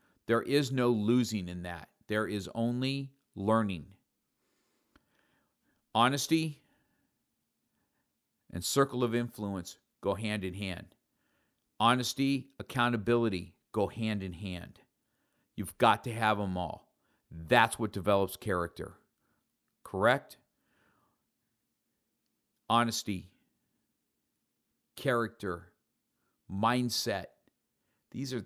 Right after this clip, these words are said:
these are things of success in life, not just on your, on your,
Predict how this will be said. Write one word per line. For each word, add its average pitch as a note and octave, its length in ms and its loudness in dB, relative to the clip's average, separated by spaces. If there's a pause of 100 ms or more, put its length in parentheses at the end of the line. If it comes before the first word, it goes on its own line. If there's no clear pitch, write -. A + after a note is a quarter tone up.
these D3 260 -4
are C#3+ 80 2
things B2 340 -2
of G2 120 -4
success - 800 -2 (920)
in G2+ 220 -4
life, G#2+ 460 -2 (720)
not C3+ 340 2
just F3+ 260 2
on D3+ 180 -2
your, C3+ 280 -2
on B2 260 -4
your, A2+ 440 -2